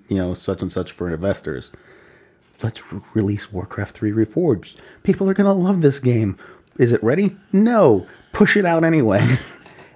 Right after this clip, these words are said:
And so they released this game, like, a week and a half before their, their earnings, you know, end, and it's a train wreck. And now they're talking about, you know, refunding stuff,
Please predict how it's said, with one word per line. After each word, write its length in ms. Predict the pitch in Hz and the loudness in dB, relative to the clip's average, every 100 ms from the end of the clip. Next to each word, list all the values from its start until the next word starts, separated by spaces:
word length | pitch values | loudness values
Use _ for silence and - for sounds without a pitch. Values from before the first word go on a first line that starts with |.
| 135 | 0
And 140 | 127 | 2
so 140 | - 143 | 6 6
they 140 | 139 | 6
released 380 | 131 139 175 - | 4 4 2 2
this 140 | 135 | 0
game, 340 | 127 117 110 107 | 2 4 4 4
like, 140 | 107 | 4
a 80 | 101 | 4
week 420 | 98 107 107 107 | 4 4 2 2
and 80 | 98 | -2
a 40 | 90 | -2
half 440 | 110 104 98 - | -2 -2 -2 -4
before 400 | 101 - 101 98 | -10 -2 0 0
their, 340 | 92 85 85 - _ _ _ _ _ _ | 0 0 -2 -6 _ _ _ _ _ _
their 180 | 101 95 - | -2 0 2
earnings, 720 | 131 135 113 104 98 - - _ _ _ _ - | 2 2 0 0 -4 -12 -20 _ _ _ _ -4
you 120 | 110 | -2
know, 140 | 87 - | -2 -2
end, 420 | 92 85 90 107 - | 0 0 -2 -4 -2
and 580 | 113 117 120 117 113 - _ _ _ _ - | -2 0 2 0 -2 -10 _ _ _ _ -2
it's 200 | 113 110 | -2 0
a 200 | 113 110 - _ _ | -4 -6 -14 _ _
train 480 | - - 117 175 143 | -12 -4 0 0 0
wreck. 200 | 87 78 | -2 -4
And 120 | 87 | -4
now 160 | 90 98 | -2 0
they're 100 | 98 | 0
talking 280 | 107 101 104 | -2 0 0
about, 340 | 101 95 - _ _ _ - | 0 -2 -4 _ _ _ -10
you 280 | 107 95 95 | -4 -2 0
know, 120 | 85 | -2
refunding 600 | 80 98 - 107 104 104 | -4 -6 -2 0 2 0
stuff, 380 | - 107 101 | 0 0 0